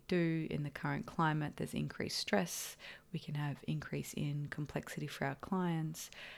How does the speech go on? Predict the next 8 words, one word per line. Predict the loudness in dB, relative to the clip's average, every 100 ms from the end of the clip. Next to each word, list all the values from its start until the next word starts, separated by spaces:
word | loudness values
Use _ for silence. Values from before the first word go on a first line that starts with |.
| -16 -4
and, | 0 2 0 -2 -4
uh, | -2 -2 -4
looking | -4 -2 2
after | 2 0 -2
ourselves | -2 -2 -4 -4
is | -4
really | -2 -2
important. | -4 -2 0 0 -2